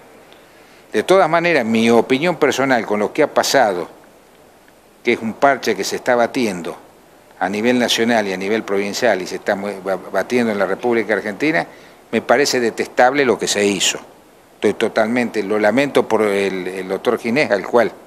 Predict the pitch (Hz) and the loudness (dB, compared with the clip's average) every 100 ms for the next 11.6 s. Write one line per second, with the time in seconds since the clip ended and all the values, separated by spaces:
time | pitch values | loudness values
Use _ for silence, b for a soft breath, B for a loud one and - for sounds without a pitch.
0 | B B B B B B B B B B | B B B B B B B B B B
1 | _ - 104 107 113 98 101 113 - 90 | _ 0 0 0 -2 2 4 4 2 -4
2 | 90 87 90 107 101 139 123 - 180 196 | -4 -6 -2 -2 -2 -2 0 0 0 0
3 | 113 98 92 92 110 104 104 98 90 110 | -2 -2 0 -2 -4 -4 -4 -4 -2 0
4 | 101 92 110 101 98 92 98 101 92 90 | 0 -2 -6 -4 -4 -2 0 2 0 -2
5 | 90 85 98 92 110 120 151 196 B B | -4 -4 -2 0 2 2 0 -4 B B
6 | B B B - 104 104 104 95 - - | B B B -8 0 0 0 -2 -6 0
7 | 123 120 110 101 - 104 113 107 90 117 | 0 2 2 2 -2 0 0 0 0 -2
8 | 113 101 - 107 127 156 143 B B B | 0 -4 -2 0 2 2 -2 B B B
9 | B B B - - 104 98 95 - 120 | B B B -20 -18 -10 -8 -10 -4 2
10 | 120 104 104 120 113 101 98 85 95 92 | 4 4 2 2 4 4 2 2 0 0
11 | 82 - - 78 - - | -4 -6 -10 -8 -6 -6